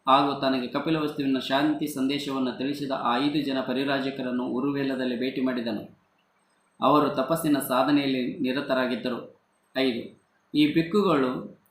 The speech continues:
ಗೌತಮನನ್ನು ನೋಡಿದ ನಂತರ, "ನಮಗೆಲ್ಲ ನಿನ್ನ ಜೊತೆಯಲ್ಲಿರಲು ಅವಕಾಶ ಮಾಡಿಕೊಡು" ಎಂದು ಪ್ರಾರ್ಥಿಸಿಕೊಂಡಾಗ ಗೌತಮನು ಅವರ ಮನವಿಗೆ ಒಪ್ಪಿದನು. ಆರು, ಅಂದಿನಿಂದ ಗೌತಮನನ್ನು ಅವರೆಲ್ಲರೂ ಭಯ,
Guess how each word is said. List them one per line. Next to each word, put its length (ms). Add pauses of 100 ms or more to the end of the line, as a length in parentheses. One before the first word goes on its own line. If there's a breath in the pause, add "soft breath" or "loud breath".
(120)
ಗೌತಮನನ್ನು 580
ನೋಡಿದ 260
ನಂತರ, 420
"ನಮಗೆಲ್ಲ 580
ನಿನ್ನ 300
ಜೊತೆಯಲ್ಲಿರಲು 600
ಅವಕಾಶ 320 (100)
ಮಾಡಿಕೊಡು" 520
ಎಂದು 240
ಪ್ರಾರ್ಥಿಸಿಕೊಂಡಾಗ 880
ಗೌತಮನು 640
ಅವರ 240
ಮನವಿಗೆ 440
ಒಪ್ಪಿದನು. 720 (800)
ಆರು, 220
ಅಂದಿನಿಂದ 640 (120)
ಗೌತಮನನ್ನು 640
ಅವರೆಲ್ಲರೂ 760
ಭಯ, 220